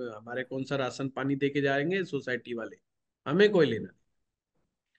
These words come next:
तो वो सेल्फ सेंटर्ड कह देते हैं ऐसे लोगों को हम, या निज स्वार्थ पूर्ति हेतु कार्य करने। सिंपल।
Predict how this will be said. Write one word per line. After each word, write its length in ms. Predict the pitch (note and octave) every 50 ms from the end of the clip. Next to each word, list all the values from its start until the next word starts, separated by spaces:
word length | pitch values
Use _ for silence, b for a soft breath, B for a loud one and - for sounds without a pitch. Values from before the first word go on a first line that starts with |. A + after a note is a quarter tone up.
| _ _ _ -
तो 100 | F3 E3
वो 260 | D#3+ F#3+ A3+ B3+ C4
सेल्फ 340 | - - - A#3+ C4 A#3+ -
सेंटर्ड 480 | - E3 C3+ C3 B2 - D3 C#3+ C#3 C#3+
कह 200 | - - A#2+ A2+
देते 300 | A2+ C3 B2+ B2+ - D3+
हैं 160 | E3 E3 D#3
ऐसे 120 | D#3 E3
लोगों 320 | D#3+ D3+ D3 C#3+ D#3 D#3+ D3+
को 140 | - F3+ E3
हम, 200 | E3 G3 - _ _ _ _ _ _ _ _ _ -
या 340 | B2+ B2 C3+ D#3 F3 F#3+ G3
निज 420 | E3+ C#3+ C3+ C#3+ D#3+ F#3+ F#3+ E3+
स्वार्थ 520 | F#3 E3+ - - D3 C#3+ D3 D3+ D#3 D#3+ D#3 - _ _ _ _ _ _ _ _ -
पूर्ति 460 | D#3 D3 D3+ D3+ D#3 - - F3 D#3+
हेतु 440 | B2+ A#2 C3 B2 - - C3 A#2+ A2+ - _ _ _ _ _ -
कार्य 300 | - C#3 C3+ C3+ C#3 C#3+
करने। 340 | C#3+ - A#2+ G2+ - G#2+ A2 - _ _ _ _ _ _ _ _ _ _ _ _ _ _
सिंपल। 480 | - - F3+ E3+ D3 - - - -